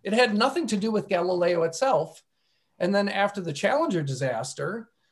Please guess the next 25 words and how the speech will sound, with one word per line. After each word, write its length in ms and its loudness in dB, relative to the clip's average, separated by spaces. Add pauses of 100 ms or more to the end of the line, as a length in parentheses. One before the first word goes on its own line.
(260)
um, 300 -2
the 100 0
sad 500 0
joke 380 0
in 100 -2
the 80 0
Galileo 500 4
project 460 0
office 400 -2
was 240 0
the 240 -6
only 300 2
way 260 2
we 180 0
are 80 4
going 240 0
to 60 -2
be 140 -4
able 180 -2
to 60 -6
get 260 -2
this 200 -6
thing 180 -2
to 120 -8
Jupiter, 680 -6